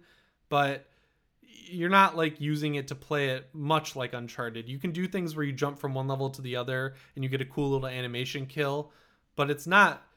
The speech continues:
as free flowing as Uncharted is. It, it's very clunky, like, heavy combat. And I, I gotta say, like, the shooting is not amazing. Even having all the weapon upgrades, it, it's still, like, you'll get headshots where the bullet will just go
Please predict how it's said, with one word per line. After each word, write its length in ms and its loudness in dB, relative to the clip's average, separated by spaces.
as 160 0
free 280 -2
flowing 420 -2
as 100 -4
Uncharted 500 -4
is. 260 0
It, 240 -6
it's 160 -6
very 320 2
clunky, 480 -4
like, 180 -2
heavy 260 -2
combat. 600 0
And 120 -4
I, 100 -2
I 200 4
gotta 260 4
say, 240 0
like, 160 -2
the 80 -2
shooting 480 0
is 260 -4
not 360 0
amazing. 580 -4
Even 340 4
having 340 0
all 220 2
the 60 2
weapon 320 0
upgrades, 600 -2
it, 260 2
it's 240 0
still, 300 6
like, 340 2
you'll 160 4
get 160 4
headshots 580 2
where 60 -2
the 100 -2
bullet 400 2
will 140 0
just 160 -6
go 300 -2